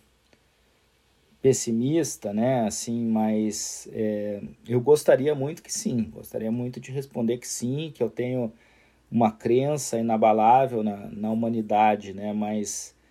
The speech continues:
é, eu acho que a gente tá vivendo um momento muito difícil, né? É,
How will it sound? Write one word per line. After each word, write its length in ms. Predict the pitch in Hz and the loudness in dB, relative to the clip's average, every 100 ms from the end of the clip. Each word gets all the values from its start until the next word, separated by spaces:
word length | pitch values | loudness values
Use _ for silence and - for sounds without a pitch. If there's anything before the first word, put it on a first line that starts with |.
| _ _ _ _ - | _ _ _ _ 0
é, 400 | 110 110 110 110 104 92 _ - | 4 4 2 0 -2 -6 _ -4
eu 140 | 117 123 | 4 6
acho 160 | 139 | 4
que 80 | - | -6
a 40 | |
gente 120 | 131 139 | -8 -6
tá 100 | 147 | -8
vivendo 320 | 139 123 147 | -6 -4 -4
um 60 | |
momento 420 | 147 127 127 147 143 | -4 -4 -4 -6 -6
muito 240 | 139 - | -6 -6
difícil, 760 | 147 139 - 156 170 - - 110 | -14 -16 -12 -8 -6 -8 -10 -12
né? 420 | 98 104 139 139 _ _ _ _ _ _ | -8 -4 -6 -8 _ _ _ _ _ _
É, 640 | - 113 117 117 110 107 | 4 4 6 4 2 -2